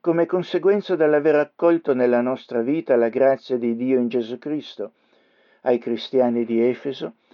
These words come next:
a coloro che hanno accolto nella loro vita il Signore Salvatore Gesù Cristo, l'Apostolo dice: "Infatti siamo opera sua, essendo stati creati in Cristo Gesù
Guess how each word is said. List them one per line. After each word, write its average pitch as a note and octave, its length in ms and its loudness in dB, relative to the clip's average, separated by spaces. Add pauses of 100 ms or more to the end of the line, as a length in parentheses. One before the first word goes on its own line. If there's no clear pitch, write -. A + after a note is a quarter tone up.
(140)
a A#2+ 120 -8
coloro A#2 460 2
che A#2 140 -2
hanno A2+ 220 0
accolto A2+ 540 0
nella A2 280 0
loro A2 240 0
vita A2+ 360 -2
il G#2+ 120 -6
Signore A2 500 -2
Salvatore A2 720 -2
Gesù A#2 320 -8
Cristo, F3 540 -8 (300)
l'Apostolo A#2+ 680 0
dice: D#3 480 -4 (300)
"Infatti G#2+ 760 -4
siamo B2 680 0
opera A2+ 500 -4
sua, D#3+ 480 -4 (380)
essendo B2 480 -2
stati A#2+ 400 -2
creati A#2 520 0
in A2 120 -6
Cristo B2+ 460 -4
Gesù A2 460 -6